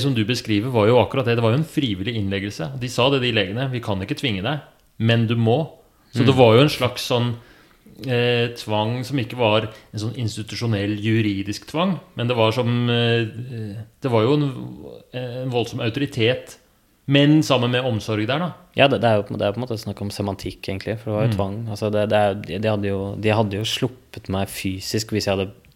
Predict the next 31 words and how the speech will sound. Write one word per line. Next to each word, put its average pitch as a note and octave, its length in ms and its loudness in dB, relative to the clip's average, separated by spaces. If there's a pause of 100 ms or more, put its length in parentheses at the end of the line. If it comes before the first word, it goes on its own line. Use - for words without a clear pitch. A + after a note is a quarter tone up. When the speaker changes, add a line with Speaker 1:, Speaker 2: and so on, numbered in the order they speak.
(120)
Speaker 2:
tatt - 220 -6 (300)
av F#2+ 160 0
meg G2 100 0
alle, G2 360 0
alt G2 240 -4
jeg G2+ 100 0
var F#2+ 100 0
koblet F#2+ 320 -6
opp - 200 -10
til G2+ 140 -2
av F#2+ 60 -2
maskiner F#2+ 420 -4
og G2 100 -8
gått - 320 -6
ut. B2 260 -2 (640)
Eh, G2 560 0 (400)
men A2 260 0
bortsett G#2 240 -4
fra A2 140 4
det G#2+ 140 4
så A2 80 -4
satt - 380 -6
det A2 100 0
jo A2 120 -4
faktisk - 240 -8
tre G2+ 200 0
stykker F#2+ 420 -6
og, G#2+ 280 -8 (240)
på - 20 -16
en G#2 80 -8
måte - 180 -14